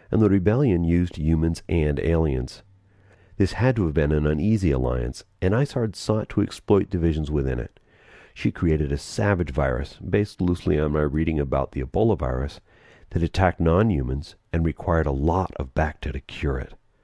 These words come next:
The New Republic just couldn't afford to purchase enough Bacta to halt the virus, but non-humans could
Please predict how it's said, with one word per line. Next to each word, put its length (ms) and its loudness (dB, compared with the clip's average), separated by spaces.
The 80 0
New 160 4
Republic 460 0
just 220 -2
couldn't 300 2
afford 340 0
to 60 -6
purchase 480 -4
enough 280 0
Bacta 440 -2
to 60 -4
halt 260 -6
the 80 -6
virus, 500 0
but 140 4
non-humans 600 2
could 200 -2